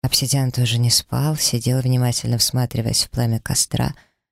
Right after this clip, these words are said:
которое причудливо бросало огненные блики на него,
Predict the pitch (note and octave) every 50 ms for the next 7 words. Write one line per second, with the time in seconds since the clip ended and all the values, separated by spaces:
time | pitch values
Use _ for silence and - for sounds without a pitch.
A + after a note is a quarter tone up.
0 | _ _ _ - - - - B2+ B2+ - - - B2 - - C#3 - - B2+ B2
1 | B2+ A#2+ - B2+ A#2 - - C3+ C3 B2+ B2 A#2+ - B2+ B2+ B2+ B2+ B2+ B2 B2
2 | - A#2+ C3+ - - - B2+ B2+ B2 A#2+ A#2+ A#2 A#2 A2+ - - - -